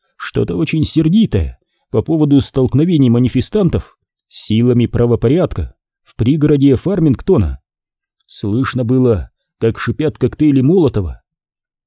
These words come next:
С грацией танка распахнув дверь, Биг Т, подбоченившись, навис над Уилкоксом и громоподобным сержантским голосом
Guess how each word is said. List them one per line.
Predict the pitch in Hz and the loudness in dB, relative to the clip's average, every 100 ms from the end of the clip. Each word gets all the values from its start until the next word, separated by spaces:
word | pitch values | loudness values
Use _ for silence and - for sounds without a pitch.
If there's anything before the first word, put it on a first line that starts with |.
| _ _ - | _ _ -14
С | 104 92 | -10 -6
грацией | 98 117 110 - 110 | -2 0 0 -2 -2
танка | - 160 117 120 | -2 -2 0 0
распахнув | 117 - 123 131 113 | -2 -2 -2 0 -2
дверь, | 90 160 170 62 _ _ _ _ | -2 0 -2 -2 _ _ _ _
Биг | 107 123 196 - | -6 -4 -4 -4
Т, | - 165 | -2 0
подбоченившись, | - 120 113 110 175 156 131 156 139 - _ _ - | 0 -2 -2 -2 -2 -2 -2 0 -2 -2 _ _ -4
навис | 113 113 196 135 | 0 0 0 0
над | 120 117 | -2 0
Уилкоксом | 214 143 123 - 90 64 _ _ _ - | 2 2 0 -4 -8 -8 _ _ _ -8
и | 107 123 | -2 -2
громоподобным | 104 123 123 139 147 175 113 110 | 0 0 0 0 0 0 2 0
сержантским | - 123 113 147 - 120 117 | 0 0 0 0 0 -2 0
голосом | 208 131 101 - | 0 0 -4 -10